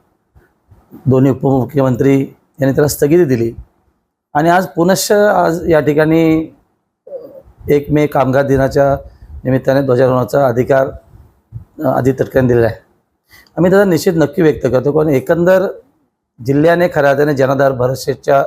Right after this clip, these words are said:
रूपाने खऱ्या अर्थाने दिलेला आहे आणि भरत शेठ मंत्री आहेत आणि पूर्व इतिहास कदाचित त्यांना ज्ञात असावा असं मला वाटतं, कारण मागच्या सरकार जेव्हा परिवर्तित झालं,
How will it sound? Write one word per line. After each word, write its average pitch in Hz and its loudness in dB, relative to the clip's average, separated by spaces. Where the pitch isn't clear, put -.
रूपाने 135 -2
खऱ्या 131 -6
अर्थाने 123 -4
दिलेला 123 0
आहे 101 -4
आणि 151 0
भरत 147 2
शेठ 175 -4
मंत्री 175 2
आहेत 151 0
आणि 147 -2
पूर्व 160 -2
इतिहास 175 0
कदाचित 160 0
त्यांना 175 0
ज्ञात 151 0
असावा 131 2
असं 127 -4
मला 139 0
वाटतं, 127 0
कारण 139 0
मागच्या 175 0
सरकार 156 -2
जेव्हा 160 -2
परिवर्तित 160 0
झालं, 131 2